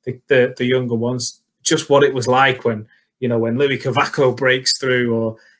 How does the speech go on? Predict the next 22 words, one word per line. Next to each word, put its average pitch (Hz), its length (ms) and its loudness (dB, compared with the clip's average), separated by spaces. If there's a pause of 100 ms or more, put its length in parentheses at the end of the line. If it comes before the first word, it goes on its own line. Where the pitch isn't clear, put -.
you 131 80 -2
know, 123 220 0
and, 127 180 -6 (100)
and, 123 140 -2
um, 123 400 -2
Julian 143 340 0
Dixon, 143 320 0
Slaven 131 320 -2
Bilic 143 320 0
are 127 60 -6
throwing 143 300 0
themselves 123 340 -4
at 135 160 -2
him 123 80 -8
and, 131 180 -10
and 135 140 -6
they 135 80 -2
can't 135 260 -6
get 131 120 -12
anywhere 131 260 -4
near 139 260 -2
him. 110 140 -8